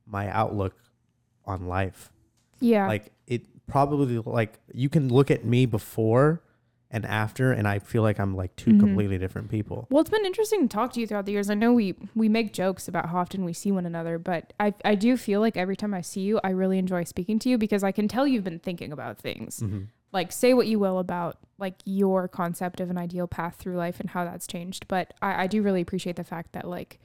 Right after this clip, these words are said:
Speaker 2: there is visible continuity of thought
Speaker 1: Yeah.
Speaker 2: behind, like, things that are going on. Um,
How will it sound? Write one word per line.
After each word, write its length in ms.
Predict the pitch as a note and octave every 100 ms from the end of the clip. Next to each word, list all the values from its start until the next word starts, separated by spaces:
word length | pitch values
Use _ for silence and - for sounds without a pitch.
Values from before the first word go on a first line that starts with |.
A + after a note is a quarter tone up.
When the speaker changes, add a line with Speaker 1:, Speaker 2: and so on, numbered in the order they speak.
| _ _ _ _ _ _
Speaker 2:
there 400 | G3 G#3+ G#3 G3
is 560 | G3+ G3 F#3+ F#3 G3 - _ _
visible 840 | G3 G3+ G#3 F#3+ F#3 F3+ E3 E3+ G#3 _ _ _ _ _ _ _ _ _ _ _ _ _ _ _ _ _ _ _ _ _ _ _ _ _ _
continuity 560 | - A3+ G3+ G3+ G#3
of 100 | A3+
thought 500 | - - E3 - - - _ _
Speaker 1:
Yeah. 140 | - G3
Speaker 2:
behind, 220 | F#3+ F#3
like, 200 | F3 -
things 260 | G3+ G3
that 120 | F#3+ F3
are 80 | E3+
going 280 | E3+ D#3 D3+
on. 260 | - F#3 - - - _ _ -
Um, 400 | F3 D#3+ D3